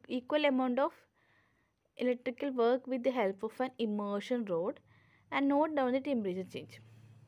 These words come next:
So we also find the change in temperature similar T B minus T A. Internal energy whose value is current state of system.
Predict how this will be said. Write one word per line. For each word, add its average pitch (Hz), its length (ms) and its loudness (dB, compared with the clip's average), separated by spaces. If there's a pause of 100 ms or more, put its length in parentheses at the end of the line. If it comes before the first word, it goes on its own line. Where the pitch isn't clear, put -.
(720)
So 285 180 0
we 277 140 0
also 277 260 2
find 254 520 0
the 277 60 -6
change 254 300 0
in 254 80 0
temperature 226 560 -2
similar 214 520 -4 (680)
T 269 80 -2
B 226 120 -2
minus 190 340 -6
T 190 280 -4
A. 403 60 -4 (680)
Internal 330 520 0
energy 277 320 0 (220)
whose 269 320 -8
value 226 260 2
is 247 120 -6
current 196 380 -2
state 208 420 -4
of 202 100 -6
system. 214 420 -8